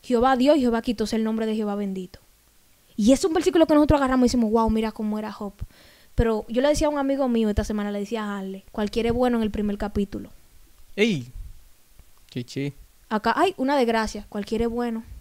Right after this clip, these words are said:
Speaker 1: ¿Y cuándo la desgracia se prolonga? ¿Y cuándo lleva más de lo que tú crees?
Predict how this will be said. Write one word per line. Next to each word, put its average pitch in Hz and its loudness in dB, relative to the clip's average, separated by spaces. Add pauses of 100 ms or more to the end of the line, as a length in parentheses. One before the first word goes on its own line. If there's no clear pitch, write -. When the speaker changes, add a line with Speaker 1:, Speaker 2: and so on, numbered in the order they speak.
(320)
Speaker 1:
¿Y 254 -4
cuándo 339 0
la 320 2
desgracia 262 -2
se 240 -4
prolonga? 190 -8 (800)
¿Y 254 -2
cuándo 294 -2
lleva 262 0
más 240 -2
de 233 -2
lo 220 -4
que 220 -10
tú 214 -12
crees? 190 -18